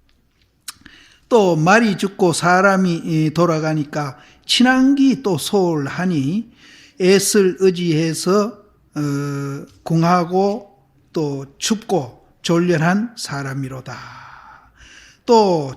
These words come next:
청정 본 해탈이여 아인상이 원래 없음이려니 스스로 아인상이 있으므로 고하에, 에, 고하로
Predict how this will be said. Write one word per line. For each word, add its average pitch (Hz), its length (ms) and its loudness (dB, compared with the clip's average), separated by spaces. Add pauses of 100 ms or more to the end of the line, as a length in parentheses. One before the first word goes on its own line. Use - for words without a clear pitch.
청정 269 800 2
본 202 440 2
해탈이여 156 1500 -4 (460)
아인상이 175 920 0
원래 196 580 -2
없음이려니 151 1120 -4
스스로 190 580 -2
아인상이 160 1120 -4 (300)
있으므로 190 880 -4 (240)
고하에, 156 1120 -2 (540)
에, 143 540 -8 (1040)
고하로 170 520 -2